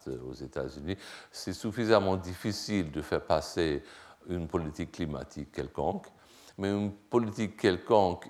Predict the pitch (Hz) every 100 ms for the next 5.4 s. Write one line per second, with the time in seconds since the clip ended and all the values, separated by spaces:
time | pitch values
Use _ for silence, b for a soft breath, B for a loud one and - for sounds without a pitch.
0 | 87 - 87 - 107 107 104 95 80 80
1 | 80 - 87 87 85 90 82 - 294 -
2 | 71 64 - - - - - - 57 50
3 | 52 50 - 90 80 - - 71 64 69
4 | 50 50 50 50 50 55 50 50 53 -
5 | 107 90 80